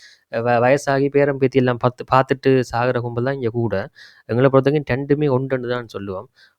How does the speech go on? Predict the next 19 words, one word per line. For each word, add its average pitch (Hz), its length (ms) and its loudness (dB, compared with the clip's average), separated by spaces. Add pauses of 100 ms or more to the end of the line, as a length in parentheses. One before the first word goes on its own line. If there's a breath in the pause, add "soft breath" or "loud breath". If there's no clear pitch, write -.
என்ன 120 380 -4
ஒன்று 131 340 0
இப்படி 120 280 -2
இருக்குது, 117 220 -2
மற்றது, 127 340 -2 (500)
அ, 110 140 -6
இந்த 110 200 -4
மாதிரி 107 340 -2 (120)
போகுது. 95 340 -12 (480 loud breath)
அ, 101 80 0 (200)
ரெண்டு 156 360 4
பக்கமுமே 151 500 2 (100)
பார்க்க 127 300 2
வேண்டிய 123 260 2
விஷயம், 123 340 -2
ரெண்டுமே 139 420 4 (120)
திருத்தப்பட 117 480 0
வேண்டிய 107 340 0
விஷயம். 101 360 -4